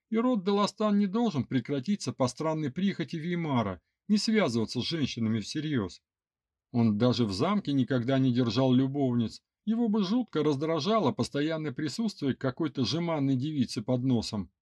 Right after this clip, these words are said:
или не в меру унылой и любопытной в придачу. Даже придя к мысли о неизбежности женитьбы, барон пренебрежительно поморщился. Неужели действительно необходимо, чтобы в его доме поселилось маленькое, пугливое или, наоборот,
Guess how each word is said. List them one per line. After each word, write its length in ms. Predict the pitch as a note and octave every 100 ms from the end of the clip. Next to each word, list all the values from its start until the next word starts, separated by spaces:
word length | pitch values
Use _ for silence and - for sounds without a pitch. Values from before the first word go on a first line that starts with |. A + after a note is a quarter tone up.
| _ _ _
или 200 | B3 A3+
не 160 | D#3+ D3+
в 80 | D#3+
меру 280 | G#3+ F#3+
унылой 540 | B2+ A#2+ B2 G#3 G3 B2+
и 80 | A#2+
любопытной 680 | A2+ A2 G#2 G3+ G#3+ F#3
в 60 | C#3+
придачу. 600 | D3 D3+ D#3 C#3+ - B2 - _ _ _ _ _ _ _ _ -
Даже 420 | C3+ F#3+ D#3 F#3+
придя 360 | E3+ D#3+ F#3
к 100 | -
мысли 460 | F3+ G3+ G3 - A#2+
о 80 | A#2
неизбежности 840 | C3+ C3 A2+ D#3+ C#3 C#3 B2 C#3+
женитьбы, 720 | B2+ E3+ G#3 A3+ F3+ G3+ F#3+ - -
барон 360 | A2 E3+ G#3
пренебрежительно 920 | - G3 G3 F3 E3+ C#3+ D#3+ D#3 D#3
поморщился. 840 | C#3 D#3 D3 A#2+ - G2 - E2+ - _ _ _ _ _ _
Неужели 540 | G#2 G#2 G#2 E3+ F#3 E3+
действительно 640 | F#3 - - G3+ C#3+ C3
необходимо, 760 | C3 C3+ - C#3 C#3+ G3 G3 F#3+
чтобы 320 | - D#3 D#3+
в 60 |
его 320 | A#2 B2+ D3 B2+
доме 320 | D#3+ F#3 F#3
поселилось 720 | D3+ B2+ C#3+ E3 F3+ D3+ -
маленькое, 640 | G2+ D3 F3+ D#3+ B2 B2+ A2
пугливое 680 | C3+ C3 B2+ F3+ F3 C#3+
или, 260 | C3 D3+ D#3+
наоборот, 560 | E3 F3 F#3 G#3 C3